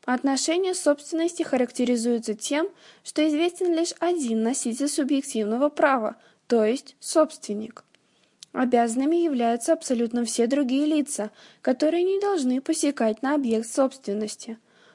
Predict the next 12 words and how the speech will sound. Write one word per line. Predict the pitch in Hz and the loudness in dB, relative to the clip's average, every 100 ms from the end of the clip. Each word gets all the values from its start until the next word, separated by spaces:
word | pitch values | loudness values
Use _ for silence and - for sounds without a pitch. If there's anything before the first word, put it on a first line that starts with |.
| _ | _
Другими | 214 240 220 226 254 | 0 2 2 2 0
словами, | 294 311 320 262 233 240 277 _ - | 2 2 4 0 -2 -4 -8 _ -4
на | 233 | -2
всех | 226 247 254 | 0 -2 0
возлагается | 302 330 311 254 247 247 240 | 0 2 2 4 0 0 0
обязанность | 226 214 214 247 302 320 | 2 4 4 2 -4 0
пассивного | 320 - 226 220 214 254 | 0 0 -2 -2 0 0
типа. | 262 - 208 214 220 _ _ _ _ _ _ _ _ _ _ | -2 -4 -6 -10 -12 _ _ _ _ _ _ _ _ _ _
Параграф | - 254 233 214 214 254 - | 2 2 4 0 0 -2 0
третий. | 269 247 226 208 208 - _ _ _ _ | 2 2 2 -6 -8 -12 _ _ _ _
Содержание | - 277 262 320 349 262 226 226 262 | -2 0 2 2 2 0 0 0 -2
правоотношения. | - 226 220 214 220 254 247 - 220 214 220 220 | -2 0 2 0 -2 -2 -2 -2 -2 -4 -6 -10